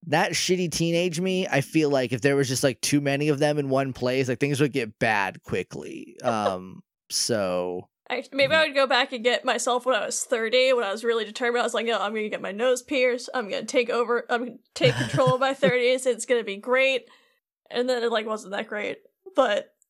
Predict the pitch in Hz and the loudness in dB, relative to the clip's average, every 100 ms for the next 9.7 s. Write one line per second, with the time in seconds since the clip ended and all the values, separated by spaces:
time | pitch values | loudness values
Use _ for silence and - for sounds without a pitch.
0 | _ _ - 147 156 285 302 302 294 262 | _ _ 0 2 6 8 8 6 4 2
1 | 285 254 226 226 240 247 247 220 - 320 | 0 0 0 2 0 0 -2 -2 2 2
2 | - 277 226 208 233 - - - 143 170 | 4 -2 -2 -2 -4 -6 -12 -4 0 2
3 | 131 123 123 180 147 147 143 - - - | 2 0 2 0 0 -4 -6 -10 -20 -20
4 | - _ 156 - 185 143 151 156 170 196 | -20 _ 4 6 4 4 0 0 0 0
5 | 226 180 185 160 - 160 143 135 127 127 | 0 2 2 2 0 0 2 2 0 0
6 | 131 156 143 - 165 175 151 156 170 160 | 2 2 0 2 4 4 4 4 4 2
7 | 151 139 - 151 147 147 139 131 139 139 | 2 -2 2 2 2 2 0 2 2 2
8 | 151 151 151 151 143 120 123 143 139 139 | -2 0 0 2 0 -2 2 2 4 2
9 | 135 139 160 151 185 190 | 4 2 2 2 2 2